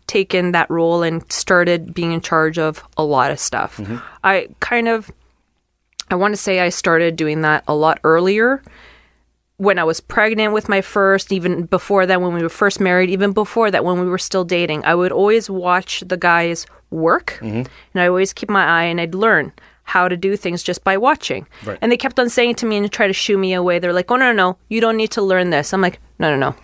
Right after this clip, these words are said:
Speaker 2: I need to
Speaker 1: I
Speaker 2: learn
Speaker 1: said,
Speaker 2: everything.
Speaker 1: "I need to learn everything.
Speaker 2: Mm-hmm.
Speaker 1: If I'm sticking around,
Speaker 2: Right.
Speaker 1: I need to learn it all."
Speaker 2: Right.
Speaker 1: So
Speaker 2: And then what if you, you know, if, what if you don't show up one day or something happens
Speaker 1: Honestly,
Speaker 2: to you? Right? Uh,
Speaker 1: honestly.
Speaker 2: business gotta keep going.
Speaker 1: Absolutely.
Speaker 2: And I wanna know what you're doing.
Speaker 1: Yeah, absolutely.
Speaker 2: Right.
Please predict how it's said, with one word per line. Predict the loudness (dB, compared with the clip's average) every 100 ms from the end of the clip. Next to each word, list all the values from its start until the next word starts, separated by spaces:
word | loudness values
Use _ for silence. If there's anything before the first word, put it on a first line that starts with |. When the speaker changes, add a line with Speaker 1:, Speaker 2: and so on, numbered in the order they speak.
| -8
Speaker 2:
I |
need | -8 -4
to |
Speaker 1:
I | -2
Speaker 2:
learn |
Speaker 1:
said, | -2
Speaker 2:
everything. | -4 -10 -2
Speaker 1:
"I | 0
need | 0
to | -2
learn | -4 -2
everything. | -2 -2 -6 -6 -12 -12
Speaker 2:
Mm-hmm. | -16 -16
Speaker 1:
If | -4 2
I'm | 2
sticking | 2 -4 -2 0
around, | 2 4 4 2 -2 -10 _
Speaker 2:
Right. | -18 -16 -6
Speaker 1:
I | -2 0
need | -2
to | -2
learn | -2 -2
it | -2
all." | -2 -2 -6 -18 -6
Speaker 2:
Right. | -2 2
Speaker 1:
So | 4
Speaker 2:
And | 2
then | 4
what | 4 4
if | 0
you, | -4
you | -2
know, | -4 -6
if, | -10 -2
what | 0
if | 2
you | 2
don't | 0
show | 2 2
up | 2
one | 0 0
day | -2
or | -2
something | -2 -2 0
happens | 0 -2 2
Speaker 1:
Honestly, | 2 2 -2 -2 -4 -4
Speaker 2:
to |
you? | -2
Right? | 2
Uh, | 4
Speaker 1:
honestly. | 4 0 -2
Speaker 2:
business | 0 2
gotta | 4 2
keep | 2 0
going. | 2 2 2
Speaker 1:
Absolutely. | 0 2 0 2
Speaker 2:
And |
I | 2
wanna | 2
know |
what | 2
you're | 2
doing. | 0 -4 -2
Speaker 1:
Yeah, | -2 2
absolutely. | 0 0 -4 -2 -2 -6
Speaker 2:
Right. | -10